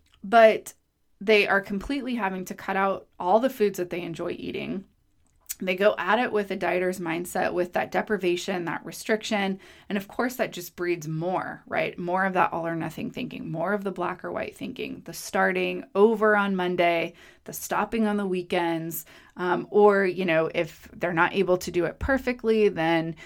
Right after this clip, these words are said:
they get discouraged and it's like, "Huh, you know, like, why even keep going?" So then there's that level of frustration,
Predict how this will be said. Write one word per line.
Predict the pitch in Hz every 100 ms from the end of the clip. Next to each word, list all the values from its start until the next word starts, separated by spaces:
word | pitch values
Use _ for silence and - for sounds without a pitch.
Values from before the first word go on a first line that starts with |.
| - _
they | 185
get | 175 175
discouraged | 147 - - 285 247 226 196 -
and | - 170
it's | 156
like, | - -
"Huh, | - 311 262 180 - -
you | 196
know, | 170
like, | 156 147
why | 160 160
even | 214 214 208 190 185
keep | - -
going?" | - 208 247 - 117
So | - 208
then | 214 220
there's | 208 202
that | 160 151 180
level | 185 185 190
of | -
frustration, | - - - 226 220 220 185 175